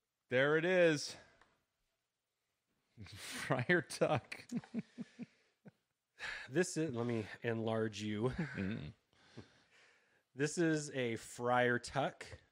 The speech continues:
Speaker 2: on the card.
Speaker 1: On the card. Very
Speaker 2: And,
Speaker 1: nice.
Speaker 2: and Josh, do you know why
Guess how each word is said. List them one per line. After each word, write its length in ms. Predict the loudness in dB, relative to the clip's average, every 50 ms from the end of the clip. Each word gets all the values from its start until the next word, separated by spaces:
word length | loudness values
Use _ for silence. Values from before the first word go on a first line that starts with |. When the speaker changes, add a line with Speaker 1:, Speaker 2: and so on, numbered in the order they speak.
| _ _ _ _ _ _ _ _ _ _ _ _ _ _ -8
Speaker 2:
on 140 | -6 -6 -6
the 60 | -6
card. 380 | -6 -8 -8 -8 -8 -12 -14 -18 _ _ _ _ _
Speaker 1:
On 180 | -4 -2 -2 -2
the 80 | -4 -2
card. 380 | 0 2 2 2 2 2 2
Very 180 | 2 4 4 4
Speaker 2:
And, 80 | 2
Speaker 1:
nice. 300 | 2 -2 -4 -6 -10 -10 -6
Speaker 2:
and 280 | -6 -4 -4 -6 -8 -12 -16 _ _ _ _
Josh, 280 | -6 -4 -4 -2 -4 -6
do 80 | -6 -6
you 60 | -4 -2
know 140 | 0 0
why 480 | 0 2 2 4 4 2 2 0 -2